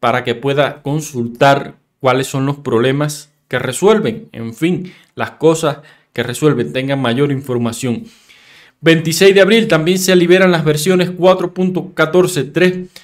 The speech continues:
cuatro punto catorce punto trescientos catorce, cuatro punto diecinueve punto doscientos ochenta y dos, cinco punto cuatro punto doscientos cuarenta y dos y cinco punto cien, punto ciento setenta y nueve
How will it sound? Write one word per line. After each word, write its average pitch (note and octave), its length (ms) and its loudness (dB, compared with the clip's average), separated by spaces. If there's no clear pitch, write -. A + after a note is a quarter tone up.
cuatro F#3 340 2
punto F#3 260 -2
catorce F3 440 0
punto F3+ 480 0
trescientos F3+ 540 -4
catorce, C#3 580 -2
cuatro F3 420 0
punto E3+ 300 -4
diecinueve D3 560 -2
punto D#3+ 400 -4
doscientos D3+ 280 0
ochenta C#3 300 -4
y C#3 60 -2
dos, G#3 280 0
cinco F#3 500 -4
punto C#3+ 320 -6
cuatro E3 360 2
punto D#3 320 -4
doscientos D3+ 200 0
cuarenta D3 380 -2
y D3 180 -6
dos G3+ 340 2
y D#3 140 -8
cinco F#3 420 -2
punto D3+ 340 -4
cien, B2 600 -6
punto F#3 540 -2
ciento F3+ 500 0
setenta A#2+ 420 -8
y A#2+ 40 -4
nueve E3+ 440 0